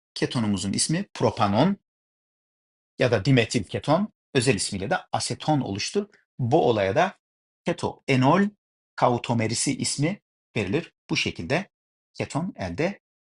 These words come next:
edebilirsiniz. Ama unutmayın lütfen, asetilene su kattığınız zaman orada keton elde etmiyordunuz.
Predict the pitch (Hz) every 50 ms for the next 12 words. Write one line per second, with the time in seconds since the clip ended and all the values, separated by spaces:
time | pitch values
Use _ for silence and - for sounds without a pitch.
0 | _ _ - 85 85 78 - 82 80 - - - 104 - 87 - - - - _
1 | _ - _ _ _ _ _ _ _ _ _ _ _ 139 131 113 - 143 139 139
2 | - - 95 92 92 90 - - 247 294 - - 143 - - 127 - 120 113 101
3 | 95 92 - - - - 117 95 - - - 95 95 92 92 95 98 98 165 214
4 | 247 247 - _ - 101 90 82 90 - - - 131 - - 185 208 - - 120
5 | 110 113 143 175 156 139 - - - 101 95 85 117 139 208 247 - - -